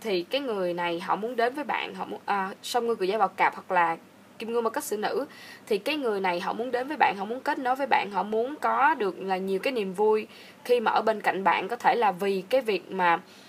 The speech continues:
à, ở cùng bạn hoặc là vì cái việc mà đồng hành cùng với bạn, họ sẽ cố gắng phát triển bản thân của mình hoặc là họ sẽ cố gắng vượt qua những cái giai đoạn khó khăn này.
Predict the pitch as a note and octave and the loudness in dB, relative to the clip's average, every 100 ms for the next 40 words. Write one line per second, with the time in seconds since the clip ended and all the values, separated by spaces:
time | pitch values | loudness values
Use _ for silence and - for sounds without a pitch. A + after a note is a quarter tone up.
0 | - - - - E3 D3+ D#3 - - - | -20 -20 -2 2 4 2 -2 -10 -20 -20
1 | - - F#3 A3+ G3+ F#3 F3+ A#2+ B2 G3+ | -4 4 4 4 -2 2 4 4 2 -4
2 | G3 F#3+ F3 F3+ A#3 A3 - G3 F3+ F3+ | -2 -2 0 0 2 0 -2 -2 0 0
3 | F3+ F#3+ F3 F3+ F3 F#3 F#3+ A2 F3+ - | 0 -6 -4 -6 -4 -2 0 -2 -6 -12
4 | - - - G3 D#3 A#2 F3+ - F3 - | -20 -20 -12 0 2 2 0 -2 -4 -6
5 | - B3 C4 A#3+ D4 D#4+ - - - D4 | 2 4 6 2 0 -10 -16 -14 -6 -6
6 | - G#3 - B3 - F3 B3 B3+ A3+ A#3 | -4 -4 -4 -10 -8 -8 -6 -6 -4 -4
7 | A#3 F#3+ G3 - F#3 F#3 F#3 A3 C4 B3+ | -4 -6 -8 -6 -4 -4 -4 -2 0 0
8 | C4 C4+ F#3 - G3+ G3+ G3+ - - - | -6 -6 -8 -2 -2 -2 -6 -16 -20 -14
9 | F#3 G3+ C#4 G3+ F#3 D#3+ B3 C#4 - A3+ | -10 -2 0 0 -2 -2 -2 -4 -4 -4
10 | G#3 F3+ | -2 -2